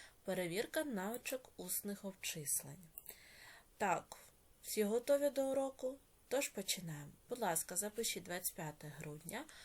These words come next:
класна робота та пропишіть число п'ятдесят шість.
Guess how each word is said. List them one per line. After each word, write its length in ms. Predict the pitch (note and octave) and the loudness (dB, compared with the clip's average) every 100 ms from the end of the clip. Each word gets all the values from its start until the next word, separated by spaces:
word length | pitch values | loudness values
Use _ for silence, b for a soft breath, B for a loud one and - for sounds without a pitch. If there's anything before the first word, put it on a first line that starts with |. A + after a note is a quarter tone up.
| B B | B B
класна 520 | - G3 F3+ - D#3+ | -2 2 2 2 0
робота 560 | D#3 D3 D#3+ - - D#4+ | -4 -6 -4 -2 -2 -4
та 220 | - G3 | -2 -4
пропишіть 760 | F#3+ D#3+ - D#3+ - - A#3+ D4 | -2 -6 -4 -4 -4 -2 -4 -2
число 600 | - E3 - - E3 B3 | -4 2 2 2 -2 -4
п'ятдесят 920 | - F3 E3 D#3+ D3 - D#3 F#3 - | -4 -6 -6 -4 0 0 0 -4 -4
шість. 680 | - - - C#3+ - - | -4 -2 -4 -4 -4 -4